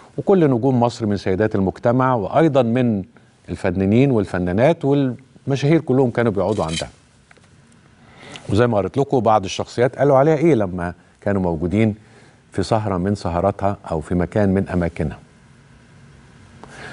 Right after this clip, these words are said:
في آخر سنتين أصيبت بالمرض اللعين، ولكنها أيضًا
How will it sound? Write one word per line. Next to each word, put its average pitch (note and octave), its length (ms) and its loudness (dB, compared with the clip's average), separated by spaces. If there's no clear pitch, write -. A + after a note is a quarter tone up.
في A2+ 140 4
آخر A2 160 0
سنتين C3+ 640 -2
أصيبت B2+ 340 0
بالمرض G2+ 480 2
اللعين، D2+ 380 -4
ولكنها G#2 500 0
أيضًا F2+ 300 -2